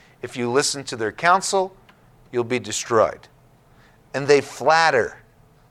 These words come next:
Think about flattery. Flattery is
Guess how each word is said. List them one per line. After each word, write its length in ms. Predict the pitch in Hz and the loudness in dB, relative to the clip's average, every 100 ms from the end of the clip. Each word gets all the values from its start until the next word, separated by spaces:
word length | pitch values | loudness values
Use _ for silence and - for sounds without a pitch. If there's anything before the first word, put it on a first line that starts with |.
| _ | _
Think 180 | 190 202 | -6 -4
about 340 | 196 170 147 | 2 4 4
flattery. 760 | - 127 135 135 123 104 82 - _ _ _ _ - - | 0 2 4 6 6 2 -2 -10 _ _ _ _ -20 -20
Flattery 920 | - - 156 196 220 190 170 156 151 - | -18 0 4 6 8 8 6 4 0 -2
is 600 | 139 139 139 139 - - | 2 4 4 2 -4 -6